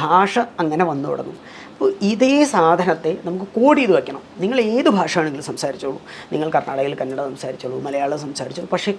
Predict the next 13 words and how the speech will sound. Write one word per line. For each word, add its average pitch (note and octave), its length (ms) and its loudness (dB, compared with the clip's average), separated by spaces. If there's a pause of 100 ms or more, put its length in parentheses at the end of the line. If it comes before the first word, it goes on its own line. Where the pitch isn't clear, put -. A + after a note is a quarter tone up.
(160)
കോഡ് C#4+ 380 6
ലാംഗ്വേജ് D#3+ 420 4
ആയിട്ട് C3+ 200 -4 (100)
ഇതിനെ C#3 200 -6
കൊണ്ടുവന്ന് C3 300 -8
വെച്ചു. - 160 -12 (560)
ഇതിൻ്റെ A#3+ 220 0
ഒരു B3 80 4 (100)
ഗുണം A#3+ 280 4
എന്താണെന്ന് E3 300 4
വെച്ചാൽ E3 180 -2 (140)
അതിൻ്റെ F#3+ 300 0
റൂട്ടിൽ B3 380 0